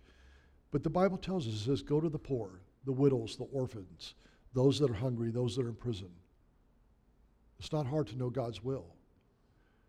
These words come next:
And if you start to do it, you will sp-,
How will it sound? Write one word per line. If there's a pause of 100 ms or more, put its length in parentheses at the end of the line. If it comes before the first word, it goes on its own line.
(460)
And
if
you
start
to
do
it, (840)
you
will
sp-,